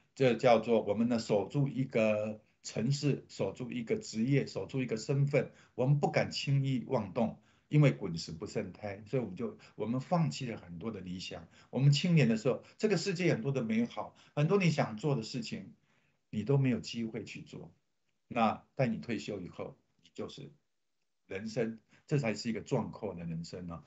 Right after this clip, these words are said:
那这也符合马-，马斯洛的，啊，伟大心理学家所提出的，呃，五，五个层次的需求哈。那强在哪里呢？强就在第四层次，叫尊严需求。那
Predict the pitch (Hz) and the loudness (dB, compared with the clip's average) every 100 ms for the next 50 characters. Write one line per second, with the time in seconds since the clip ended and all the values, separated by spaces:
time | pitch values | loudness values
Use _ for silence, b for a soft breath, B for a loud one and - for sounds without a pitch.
0 | B B _ 180 175 202 123 - 92 - | B B _ 2 6 8 6 2 -14 -10
1 | 98 117 139 143 143 135 143 - 92 85 | -8 0 4 4 4 0 -4 -6 -10 -10
2 | - 78 - - 107 98 95 90 117 107 | -12 -16 -16 -16 -12 -10 -10 -6 -6 -6
3 | 104 85 - 85 98 95 95 b b - | -10 -10 -12 -12 -8 -8 -10 b b -12
4 | 95 - 95 98 - 110 92 80 b b | -10 -10 -14 -14 -10 -8 -8 -12 b b
5 | b _ 107 107 - 101 113 123 - 110 | b _ -4 -4 -4 -2 0 0 -2 -2
6 | 107 - 110 113 101 87 107 85 - - | -2 -2 -4 -4 -6 -8 -10 -10 -12 -14
7 | - 85 - _ _ _ _ _ _ _ | -14 -16 -16 _ _ _ _ _ _ _
8 | _ _ b b - 180 147 - 117 107 | _ _ b b 6 8 8 4 0 -2
9 | 123 139 117 113 110 92 92 87 - _ | 4 4 6 4 2 -4 -6 -8 -14 _
10 | - 101 110 123 120 - 123 110 110 98 | -6 -4 -4 -2 -2 -2 -6 -6 -8 -8
11 | 87 110 - 95 82 98 92 82 73 - | -10 -10 -10 -10 -12 -14 -12 -12 -12 -12
12 | 90 80 - 73 b b b - 120 107 | -12 -12 -14 -18 b b b -2 0 0